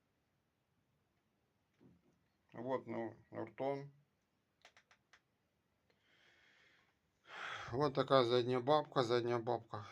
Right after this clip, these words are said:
тут, а, важка дуже. Ставлю на паузу, далі буду протачувати. Так, що ми зробили? Ми зробили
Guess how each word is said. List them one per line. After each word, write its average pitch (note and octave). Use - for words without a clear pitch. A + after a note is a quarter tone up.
тут, G#2+
а, G#2
важка A2+
дуже. B2
Ставлю A#2
на A2+
паузу, A2+
далі G#2+
буду G2+
протачувати. -
Так, C#3+
що E3+
ми D#3+
зробили? D3
Ми C3+
зробили D3